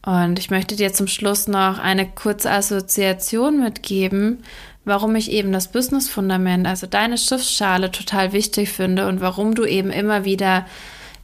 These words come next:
all diese Facetten in deinem Business-Fundament anschauen und vielleicht auch hin und wieder überdenken darfst. Stell dir dieses Segelschiff vor mit einer Holzschale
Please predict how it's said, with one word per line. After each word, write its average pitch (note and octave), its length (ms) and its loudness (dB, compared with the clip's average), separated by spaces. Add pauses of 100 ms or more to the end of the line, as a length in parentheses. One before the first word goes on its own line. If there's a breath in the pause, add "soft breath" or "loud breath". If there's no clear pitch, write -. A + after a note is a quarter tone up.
(140)
all G3+ 180 2
diese G3+ 240 0
Facetten G3 760 0
in F#3 160 -4
deinem F3+ 320 4
Business-Fundament F3+ 960 0
anschauen F3+ 640 2
und F3 120 -2
vielleicht F3+ 500 0
auch F#3 380 0
hin G#3 200 2
und G3 180 0
wieder F#3+ 220 2
überdenken F#3 600 0
darfst. F3+ 480 -2 (760 loud breath)
Stell A3 240 0
dir A#3 140 2
dieses G#3+ 640 0 (340)
Segelschiff A3+ 1120 0 (880)
vor G#3 480 0
mit F#3+ 200 -6
einer F3+ 280 2
Holzschale F#3+ 880 0